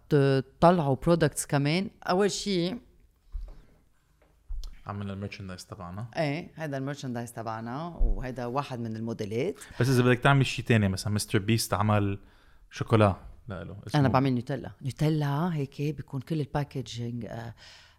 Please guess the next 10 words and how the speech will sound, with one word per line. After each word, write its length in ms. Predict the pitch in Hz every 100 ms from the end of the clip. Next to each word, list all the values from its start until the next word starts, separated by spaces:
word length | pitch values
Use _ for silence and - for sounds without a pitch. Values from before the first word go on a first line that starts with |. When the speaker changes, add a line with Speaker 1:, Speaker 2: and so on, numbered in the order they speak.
| -
Speaker 1:
أسود 800 | 151 - - 135 135 175 170 151
مكتوب 520 | 135 - - 143 117 -
بالأبيض 640 | 127 151 143 139 127 160
مثل 180 | 139 -
سردة، 420 | - 143 131 151
ومكتوب 340 | 143 123 -
نوتيلا 520 | 135 127 143 139 117 - 131
إكس 360 | 139 - - -
سردة 380 | - 123 110 -
بالعربي. 420 | - - 127 -